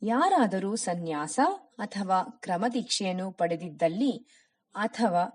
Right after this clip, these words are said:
ಪಡೆಯಬೇಕು ಎಂದಿದ್ದರೆ ಕಾಶ್ಮೀರದ ಶಾರದಾ ಸರ್ವಜ್ಞ ಪೀಠದ ಪಾದ-, ಪಾದಯಾತ್ರೆಯಲ್ಲಿ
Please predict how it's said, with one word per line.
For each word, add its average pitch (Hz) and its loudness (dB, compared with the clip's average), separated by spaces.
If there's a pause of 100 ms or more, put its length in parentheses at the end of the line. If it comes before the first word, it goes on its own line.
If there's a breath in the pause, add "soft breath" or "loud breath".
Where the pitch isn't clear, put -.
(340 soft breath)
ಪಡೆಯಬೇಕು 254 2
ಎಂದಿದ್ದರೆ 185 0 (1700)
ಕಾಶ್ಮೀರದ 262 2 (400 soft breath)
ಶಾರದಾ 254 4
ಸರ್ವಜ್ಞ 190 -2
ಪೀಠದ 190 -6
ಪಾದ-, 185 0 (200)
ಪಾದಯಾತ್ರೆಯಲ್ಲಿ 208 0